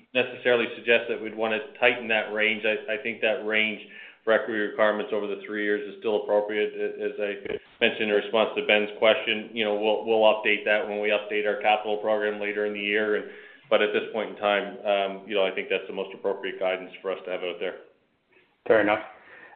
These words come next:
Speaker 2: And then, and coming to the, um, Tampa, the fuel charge recovery,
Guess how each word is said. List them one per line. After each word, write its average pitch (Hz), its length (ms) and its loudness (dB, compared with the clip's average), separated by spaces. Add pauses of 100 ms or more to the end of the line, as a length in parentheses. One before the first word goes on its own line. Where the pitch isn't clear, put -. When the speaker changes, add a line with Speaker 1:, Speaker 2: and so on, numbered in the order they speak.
Speaker 2:
And 147 100 6
then, 151 100 6
and 151 200 0
coming 170 320 6
to 170 80 2
the, 135 320 2
um, 104 280 -2 (120)
Tampa, 113 720 2
the 113 100 -8
fuel 127 160 -4
charge 113 320 0
recovery, 104 540 -2